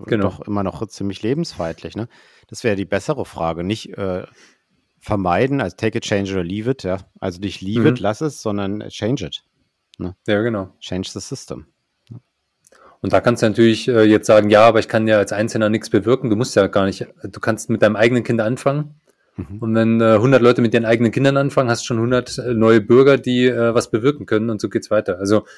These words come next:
Speaker 2: Ja.
Speaker 1: ähm, und man muss ja auch nicht immer gleich, äh, sagen, wenn ich ein Kind auf die Welt bringe, so à la Jesus, äh, das hat dann einen Impact auf die gesamte Welt. Ähm,
Speaker 2: Hm.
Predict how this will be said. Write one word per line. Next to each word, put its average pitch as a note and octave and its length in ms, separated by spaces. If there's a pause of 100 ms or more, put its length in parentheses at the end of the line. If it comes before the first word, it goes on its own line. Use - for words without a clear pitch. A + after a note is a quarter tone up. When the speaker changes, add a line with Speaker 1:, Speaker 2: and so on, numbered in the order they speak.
(360)
Speaker 2:
Ja. G#2+ 180
Speaker 1:
ähm, G2 540 (640)
und B2+ 120
man A#2 160
muss C3 160
ja A#2 80
auch G#2+ 80
nicht A2+ 180
immer A#2 200
gleich, A2+ 420
äh, A2+ 240
sagen, A2+ 380
wenn A2+ 100
ich B2 140
ein A#2 60
Kind B2 180
auf A#2+ 100
die A2 80
Welt A2 180
bringe, B2+ 200
so A2+ 80
à A2 240
la G2 80
Jesus, G#2 460
äh, G2+ 240 (120)
das - 160
hat - 140
dann G2+ 120 (360)
einen A2+ 160
Impact C#3+ 340
auf A2+ 160
die - 80
gesamte G#2 380
Welt. A#2+ 280 (640)
Ähm, G#2+ 160
Speaker 2:
Hm. G#2 400